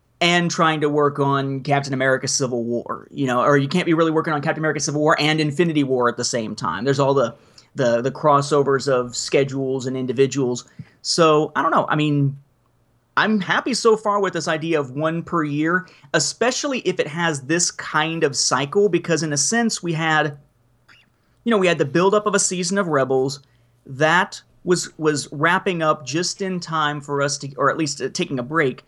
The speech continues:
just in time for us to be able to get The Force Awakens, and then Rebels is able to come back and wrap up just in time for us to get the home video release of the film and get the hype and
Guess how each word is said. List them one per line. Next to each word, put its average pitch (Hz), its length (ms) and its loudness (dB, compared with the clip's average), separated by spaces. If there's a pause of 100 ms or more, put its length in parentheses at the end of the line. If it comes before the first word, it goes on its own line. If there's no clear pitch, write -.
(420)
just 160 400 0
in 175 140 -2
time 160 300 -2
for 139 180 -2
us 135 120 -2
to 127 80 -18
be 135 120 -2
able 135 140 0
to 120 80 -4
get 135 160 -2
The 120 60 -6
Force 110 300 -4
Awakens, 165 640 2 (320)
and 131 120 -6
then 127 100 -6
Rebels 143 360 2
is 131 120 -2
able 135 200 2
to 127 100 0
come 127 300 -2
back 165 380 2
and 131 200 -6
wrap 131 300 -2
up 147 320 4
just 180 580 2
in 160 240 -6
time 151 440 -4
for 139 240 -2
us 131 180 -2
to 143 100 -8
get 135 220 -2
the 127 100 -4
home 127 300 -6
video 202 340 4
release 170 400 2
of 165 80 -2
the 156 80 -2
film 156 240 -2
and 139 80 -4
get 120 120 -6
the 113 80 -6
hype 123 360 -6
and 117 80 -2